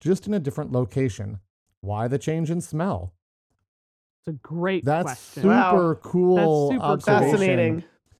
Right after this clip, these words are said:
Speaker 1: Adding into our sort of maple syrup mystery smell for, uh, birds.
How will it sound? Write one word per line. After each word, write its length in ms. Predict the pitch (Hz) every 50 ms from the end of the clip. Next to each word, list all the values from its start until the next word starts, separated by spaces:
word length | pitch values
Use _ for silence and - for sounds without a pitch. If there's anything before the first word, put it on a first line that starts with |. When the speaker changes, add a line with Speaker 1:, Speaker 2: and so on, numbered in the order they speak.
| _ _ _ _ _ _ _ _ -
Speaker 1:
Adding 380 | - 147 151 156 165 175 165 160
into 240 | 156 160 156 151
our 280 | 143 135 131 131 127 123
sort 200 | 107 - 151 139
of 380 | 135 117 107 117 - - - 127
maple 480 | 120 123 123 123 135 131 - 139 131
syrup 420 | 104 - - 127 127 127 123 - -
mystery 540 | 127 117 120 107 - - - 127 120 120
smell 480 | 110 - - 123 113 104 104 104 107 101
for, 600 | 92 - - 113 104 104 104 104 101 101 101 104 -
uh, 260 | 110 104 101 98 101
birds. 460 | 101 104 98 127 143 147 127 107 95